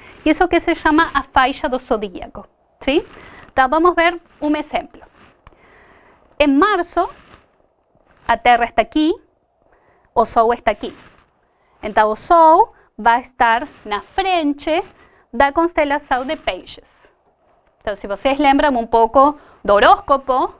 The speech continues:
do jornal, março é Peixes, justamente.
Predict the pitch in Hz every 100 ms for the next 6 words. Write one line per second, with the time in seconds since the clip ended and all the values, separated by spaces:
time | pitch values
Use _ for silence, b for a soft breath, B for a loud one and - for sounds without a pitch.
0 | - 226 220 - 349 381 349 302 370 b
1 | b b 269 240 226 - 320 403 - 262
2 | - 294 190 - - _ _ _ _ 208
3 | - 208 190 - -